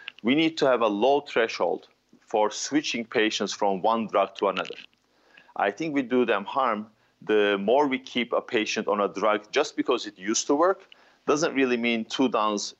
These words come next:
two years down the road it's gonna have the same efficacy. If the patient with these measures that I mentioned is, are losing efficacy, we should switch to another drug. Switching between drugs have been shown to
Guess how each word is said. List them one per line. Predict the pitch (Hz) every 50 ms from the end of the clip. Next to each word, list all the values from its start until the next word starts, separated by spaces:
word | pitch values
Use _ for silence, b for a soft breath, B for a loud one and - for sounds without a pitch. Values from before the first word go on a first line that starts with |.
| _
two | - - 147 143
years | 120 113 110 104 98
down | - 110 104 98 92
the | 95 95
road | 113 113 98 90 - -
it's | - - -
gonna | - 113 104 101 104
have | 104 98 90
the | 98
same | - - 104 95 78 92
efficacy. | - - 101 - - 90 - - -
If | 92 - -
the | 104
patient | - - 143 156 165 - - 143 131 -
with | 101 107 - -
these | 110 110 104 - - -
measures | 87 107 113 110 - 101 95
that | 92 95 92 92
I | 87 87
mentioned | 92 110 117 - - 180 190 196 _ B B B B B B B B B B B B B B _ - -
is, | 120 117 113 - -
are | 95 98 101 101
losing | 98 90 98 110 131 131 123 - 113 98 -
efficacy, | 85 104 - - 123 - 151 - - 196 202 196 196 b b b b
we | 107 127
should | 143 151 131
switch | - - - 131 120 - -
to | 127 113
another | 104 101 98 87 87
drug. | 76 - 58 - - _ _ _ _ _ B B B B B B B B -
Switching | - - - - 151 208 - - - 170 147 127 101
between | 120 117 - - 113 110 104 98 90
drugs | - 95 92 131 202 214 - -
have | - - 135 143 139 120
been | 139 131 123
shown | - - - 131 113 113 113 107
to | - - 117 107 107 104 101